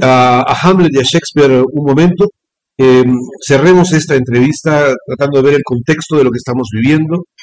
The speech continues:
esta situación poco frecuente de, de,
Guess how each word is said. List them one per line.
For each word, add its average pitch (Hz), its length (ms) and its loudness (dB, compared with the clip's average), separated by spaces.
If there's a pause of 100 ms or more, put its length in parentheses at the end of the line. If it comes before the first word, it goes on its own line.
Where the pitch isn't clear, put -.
(260)
esta 127 720 0
situación 135 520 -2
poco 135 220 -4
frecuente 143 560 -4
de, 117 260 2 (680)
de, 110 500 2